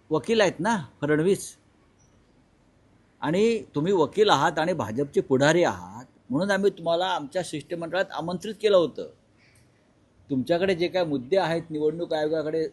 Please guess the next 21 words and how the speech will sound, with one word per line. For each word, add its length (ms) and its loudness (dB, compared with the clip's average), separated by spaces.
मांडण्यासाठी, 600 -2
ते 140 -10
तुम्ही 220 -2
आमच्याबरोबर 580 -2
येऊन 120 2
मांडायला 400 0
हवे 160 4
होते. 380 0
आम्ही 260 2
जे 160 4
मुद्दे 340 2
मांडले 380 0
ते 120 0
त्यांच्या 300 -2
काळजात 440 4
घुसलेले 500 2
आहेत 120 -10
की 80 -6
तुम्ही 240 -2
चोऱ्या 380 4
करता, 320 -2